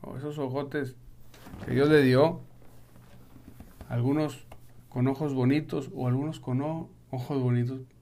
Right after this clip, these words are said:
Ábralos y observe. Dice la palabra de Dios que lo-, los ojos son la lámpara que ilu-,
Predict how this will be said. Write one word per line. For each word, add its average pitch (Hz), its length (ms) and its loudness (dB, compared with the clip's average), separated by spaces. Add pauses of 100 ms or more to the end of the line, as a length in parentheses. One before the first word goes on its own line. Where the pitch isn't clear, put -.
(120)
Ábralos 180 1080 10 (280)
y 139 120 -4
observe. 147 920 2 (1300)
Dice 175 160 2
la 175 140 8
palabra 165 320 12
de 160 80 10
Dios 160 260 6
que 143 400 4 (580)
lo-, 135 200 0
los 139 500 0
ojos 151 220 -4
son 160 180 2
la 156 120 8
lámpara 139 720 0
que 131 100 -8
ilu-, 123 240 -6